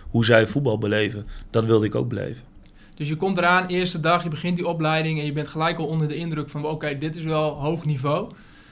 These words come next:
Speaker 2: En toen, toen ben je do-, vier maanden daarmee aan de bak gegaan. En wat ontdekte je in die vier maanden?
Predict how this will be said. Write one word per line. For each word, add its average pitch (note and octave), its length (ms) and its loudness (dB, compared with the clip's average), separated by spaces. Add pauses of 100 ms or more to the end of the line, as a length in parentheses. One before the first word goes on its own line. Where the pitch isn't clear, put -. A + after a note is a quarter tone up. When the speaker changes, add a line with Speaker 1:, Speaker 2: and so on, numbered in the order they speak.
(320)
Speaker 2:
En E3 200 -2
toen, G3 260 4
toen F3 280 0
ben E3+ 140 0
je E3 80 -4
do-, E3 120 -4
vier F3+ 240 -4
maanden E3+ 320 0
daarmee D#3+ 320 0
aan D#3+ 60 0
de D3+ 80 -2
bak D#3+ 240 -2
gegaan. F#3 520 -4 (380)
En D3+ 100 -4
wat F3 120 -4
ontdekte F#3+ 380 -4
je E3 60 -4
in D3+ 60 0
die C#3 100 -4
vier D3 180 -6
maanden? C#3 340 -4